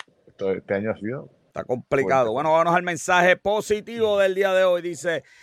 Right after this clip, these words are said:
Speaker 2: "Esto es lo que les pido en oración, que el amor de ustedes abunde cada vez más en conocimiento y en buen juicio,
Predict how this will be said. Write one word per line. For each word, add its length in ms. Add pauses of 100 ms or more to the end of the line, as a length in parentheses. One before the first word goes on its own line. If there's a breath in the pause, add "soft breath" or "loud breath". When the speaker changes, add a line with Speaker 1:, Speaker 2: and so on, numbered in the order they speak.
(220 soft breath)
Speaker 2:
"Esto 280
es 60
lo 100
que 80
les 180
pido 280
en 80
oración, 680
que 100
el 80
amor 340
de 60
ustedes 440
abunde 580
cada 260
vez 140
más 560 (400 soft breath)
en 180
conocimiento 800
y 60
en 100
buen 200
juicio, 680